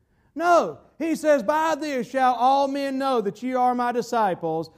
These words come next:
that you have lo-, love one for another." So it's something the devil wants to attack, but that we must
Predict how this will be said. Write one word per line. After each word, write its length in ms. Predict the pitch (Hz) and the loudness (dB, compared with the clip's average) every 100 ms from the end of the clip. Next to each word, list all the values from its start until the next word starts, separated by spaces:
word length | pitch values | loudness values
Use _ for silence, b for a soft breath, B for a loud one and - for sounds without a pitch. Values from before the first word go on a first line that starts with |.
| b | b
that 220 | 202 - | -8 -6
you 180 | 233 220 | -2 0
have 240 | 226 196 | 0 0
lo-, 220 | 220 208 | -2 -4
love 420 | 208 214 220 180 | -2 2 2 2
one 220 | 160 196 180 | -2 -6 -6
for 180 | 196 | -8
another." 420 | 190 165 143 123 113 _ _ _ _ _ _ _ | -8 -8 -12 -16 -20 _ _ _ _ _ _ _
So 160 | - 294 | 2 2
it's 180 | 285 - | 2 2
something 340 | 320 302 277 | 2 2 0
the 120 | 233 | -2
devil 480 | 160 226 320 294 269 | 0 2 2 4 2
wants 260 | 269 285 - | 2 -4 -4
to 180 | 254 240 | -2 -2
attack, 580 | 240 277 311 311 294 b b | -2 -4 -4 -4 -8 b b
but 200 | 220 240 | -2 0
that 200 | 233 226 | 0 0
we 300 | 190 285 302 | -2 -4 -4
must 460 | 285 269 285 285 - | -4 -4 -2 -4 -8